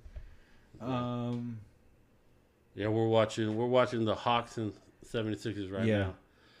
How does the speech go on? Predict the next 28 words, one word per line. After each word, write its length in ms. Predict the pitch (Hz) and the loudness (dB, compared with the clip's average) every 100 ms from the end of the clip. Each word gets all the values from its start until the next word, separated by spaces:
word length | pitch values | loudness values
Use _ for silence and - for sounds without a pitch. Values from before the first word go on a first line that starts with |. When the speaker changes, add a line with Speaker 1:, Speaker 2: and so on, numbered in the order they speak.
| _ _ | _ _
Speaker 1:
Hopefully, 420 | 117 110 107 107 | -2 0 0 0
Trey 260 | 104 117 110 | 0 0 2
Young, 500 | 110 110 110 104 110 | 2 2 2 0 2
Icy 360 | 117 120 123 | 2 2 0
Trey, 580 | 113 - 135 123 117 110 - - 117 | -6 0 6 6 6 2 -4 -10 -2
give 160 | 117 147 | 2 4
him 100 | 123 | 2
the 80 | |
shivers, 580 | 110 - 165 156 131 120 | 2 6 8 10 8 4
Speaker 2:
Icy 100 | 98 | 4
Trey. 180 | 107 135 | 8 8
Speaker 1:
baby. 240 | 127 120 101 - - | 8 4 -2 -12 0
Speaker 2:
Oh, 100 | 113 | 8
they're 160 | 139 156 | 10 10
at 160 | 143 | 8
home, 320 | 107 139 151 127 | 6 8 8 6
too. 260 | - 151 | 8 8
Y'all 180 | 123 135 | 10 8
Speaker 1:
Yeah. 60 | 165 | 8
Speaker 2:
gotta 120 | 135 | 6
finish 300 | - 131 113 | 4 0 -2
the 80 | - | -6
series 400 | - 131 123 101 | -6 -2 0 0
out 160 | 101 90 | -2 -4
tonight. 380 | 104 104 104 95 | -6 -4 -4 -4
Speaker 1:
Yeah. 140 | 101 80 82 - - - - _ _ _ _ _ | -6 -10 -14 -20 -20 -20 -20 _ _ _ _ _
Speaker 2:
But, 160 | 104 92 | -8 -4
man, 400 | 117 113 104 95 | -4 -2 -4 -6